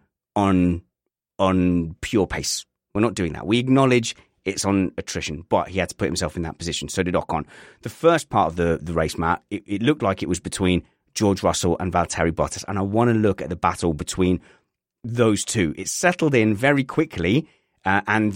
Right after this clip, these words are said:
the lap times were consistently around two seconds. They would occasionally go to one point five. It went as far as maybe two point five, two point eight,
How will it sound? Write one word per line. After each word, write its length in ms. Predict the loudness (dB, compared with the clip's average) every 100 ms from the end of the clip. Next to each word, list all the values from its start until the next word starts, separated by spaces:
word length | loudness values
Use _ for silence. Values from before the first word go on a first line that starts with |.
| -4
the 140 | -2
lap 220 | 2 2
times 240 | 0 -2 0
were 120 | 0
consistently 720 | 0 -2 -2 -2 -4 -2 2
around 320 | 2 4 2 2
two 140 | -4
seconds. 480 | 0 0 2 0 -2 -12 -20 _
They 180 | -6 -2
would 240 | 0 -2 -6
occasionally 480 | -6 -2 0 2 2
go 140 | 2
to 120 | 2
one 180 | 0 -2
point 220 | 0 -4 -2
five. 380 | 2 4 2 -2 _ _ _ _ -6
It 120 | -4
went 240 | 0 0 0
as 100 | -8
far 360 | 0 2 4
as 120 | 2 2
maybe 400 | 2 4 2 0 -6
two 240 | -4 0 2
point 240 | 2 0
five, 220 | 2 0 2
two 160 | 0
point 220 | 0 0 2
eight, 300 | 0 0